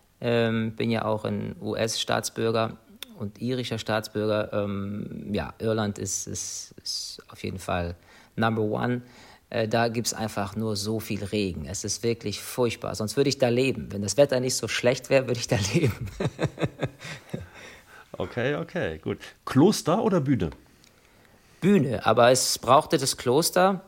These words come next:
Speaker 1: um mich wieder auf die Bühne zu bringen. Das ist wirklich, äh, interessant. Ich hatte eine Zeit lang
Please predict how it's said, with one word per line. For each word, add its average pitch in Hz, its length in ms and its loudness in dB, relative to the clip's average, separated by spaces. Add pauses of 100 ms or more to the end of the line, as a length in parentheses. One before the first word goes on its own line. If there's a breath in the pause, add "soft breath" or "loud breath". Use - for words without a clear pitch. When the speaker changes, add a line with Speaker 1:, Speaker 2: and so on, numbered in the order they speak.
Speaker 1:
um 139 140 4
mich 131 180 2
wieder 143 240 4
auf 120 120 0
die 120 120 -2
Bühne 123 260 0
zu 110 220 -4
bringen. 131 480 -2
Das 113 180 -8
ist 107 140 -6
wirklich, - 460 -6
äh, 104 200 -2
interessant. 107 600 -4
Ich 104 100 -8
hatte 107 160 -4
eine 107 140 0
Zeit 110 300 0
lang 113 260 0